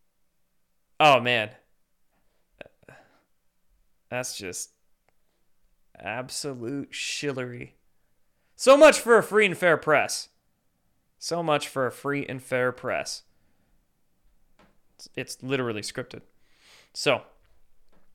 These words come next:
there's that. Also, Biden. He announced his run for president. That's right. He announced his run for president again, which I think is great.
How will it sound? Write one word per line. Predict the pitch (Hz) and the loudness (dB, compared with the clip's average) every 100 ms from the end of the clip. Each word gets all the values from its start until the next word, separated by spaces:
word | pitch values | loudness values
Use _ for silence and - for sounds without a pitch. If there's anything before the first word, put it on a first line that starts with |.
| - | -10
there's | 120 139 127 | -4 0 6
that. | 131 117 - - _ _ _ _ _ - | 8 6 2 -18 _ _ _ _ _ 6
Also, | 190 196 196 | 6 6 4
Biden. | 127 139 120 101 104 _ _ _ _ _ _ _ _ _ | 6 6 6 2 -16 _ _ _ _ _ _ _ _ _
He | - 262 | 2 6
announced | 247 262 254 - | 8 8 6 4
his | 254 170 | 2 4
run | 226 226 | 2 2
for | 196 | 2
president. | 233 233 135 113 | 6 6 4 -2
That's | 156 160 | -4 0
right. | 190 135 - - _ _ _ _ _ _ _ _ _ _ _ _ _ _ _ _ _ _ _ _ _ _ _ _ _ _ _ _ _ _ | 4 4 2 -14 _ _ _ _ _ _ _ _ _ _ _ _ _ _ _ _ _ _ _ _ _ _ _ _ _ _ _ _ _ _
He | - 151 151 | -10 -4 -2
announced | 151 170 185 - - _ _ _ _ _ _ - | 0 0 -2 -10 -16 _ _ _ _ _ _ -20
his | 143 139 | -16 -14
run | 127 147 190 | -8 -6 -6
for | 269 | -8
president | 262 160 123 120 147 190 | 0 0 0 -2 -4 -6
again, | 135 127 117 135 - _ _ _ _ _ _ _ | -8 -4 -4 -6 -12 _ _ _ _ _ _ _
which | 160 156 | 0 6
I | 202 214 | 8 8
think | 196 139 | 6 0
is | 117 | -4
great. | 120 123 - | -2 -2 -4